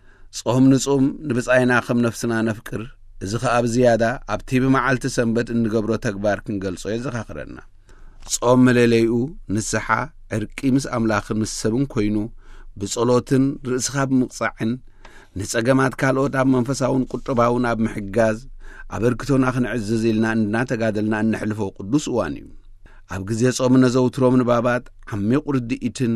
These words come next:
ምቅርራብን ንበዓለ ትንሳኤ ክንገብር ይሕግዙና። ካብቶም ዝንበቡ ሓደ ወይ ክልተ ወሲድና ዕለት ዕለት ክነንብብን ክነስተንትንን እንተኸኣልና፣ ንግላዊ ምቅርራብና ብዝያዳ ነቲ ኣብ ሶሙነ ሕማማት ምስ ክርስቶስ ክንከውን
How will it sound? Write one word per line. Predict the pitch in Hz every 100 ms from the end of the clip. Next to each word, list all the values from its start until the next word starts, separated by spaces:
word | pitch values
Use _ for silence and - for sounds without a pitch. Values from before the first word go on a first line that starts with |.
| 127
ምቅርራብን | 117 107 - 107 107 107 110 110
ንበዓለ | 107 92 110 110
ትንሳኤ | 110 - 104 107
ክንገብር | 117 98 95 82 95
ይሕግዙና። | - 131 110 80 62 - - - - - - -
ካብቶም | 90 - 131 123
ዝንበቡ | 131 127 123 123 127
ሓደ | 120 120 123
ወይ | 131 120
ክልተ | 120 127 139 139
ወሲድና | 120 113 104 110 -
ዕለት | - 117 160
ዕለት | 151 135 113
ክነንብብን | - 110 107 95 104 104 98
ክነስተንትንን | 107 101 - 101 95 95 98 95
እንተኸኣልና፣ | 85 95 104 101 101 98 98 - - - - - -
ንግላዊ | 76 80 101 110 120
ምቅርራብና | 120 - 120 110 113 107 110 120
ብዝያዳ | 131 104 123 135 127 80 -
ነቲ | 90 90 120
ኣብ | 110 107
ሶሙነ | 117 110 110
ሕማማት | 110 107 107 104
ምስ | 107 107
ክርስቶስ | - 104 - 131 -
ክንከውን | 123 110 - 107 104 101